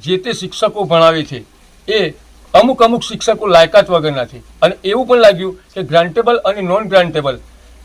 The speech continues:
એક એક શિક્ષક બંનેમાં નિમણૂક છે. જેવા પત્ર વ્યવહાર મારી જોડે કર્યો એ લોકોએ, જે મેં આર ટી આઈ કરી હતી અઠ્યાવીસ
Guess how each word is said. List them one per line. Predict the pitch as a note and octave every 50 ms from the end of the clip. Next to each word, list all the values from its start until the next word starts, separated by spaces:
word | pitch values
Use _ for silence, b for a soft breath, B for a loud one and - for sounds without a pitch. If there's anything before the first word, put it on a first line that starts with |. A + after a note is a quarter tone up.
| - - - _ - -
એક | F3 G3 F#3 B3+
એક | C4 C4 - -
શિક્ષક | - A#3+ A3+ - - C4 A#3
બંનેમાં | - G#3+ G#3 G3+ A3 A#3+ C4 B3 B3+ A#3+
નિમણૂક | A3+ A3 G#3+ G#3+ G#3+ G3 -
છે. | - F3 E3
જેવા | C3+ G3+ A3 A3+
પત્ર | A3 G#3+ G#3 - A#3 A#3+
વ્યવહાર | A#3 A#3 A#3 A#3 A3
મારી | G#3+ G3+ G#3+ A#3
જોડે | F#3 A3 A3+ A#3 A#3
કર્યો | A3+ A3 A#3+ C4 A3+ G3 - - _ -
એ | F#3
લોકોએ, | G3 G#3 G#3 G#3 A3 A3 A3 G#3+ F#3
જે | D#3+ G#3
મેં | G3+ G3 G#3 - -
આર | E3 F3 F3
ટી | D#3 A#3 A#3+
આઈ | A#3+ A#3
કરી | A3+ G#3+ G#3 G3+
હતી | F3+ -
અઠ્યાવીસ | - - - - - F3 G3 G#3 G3 D#3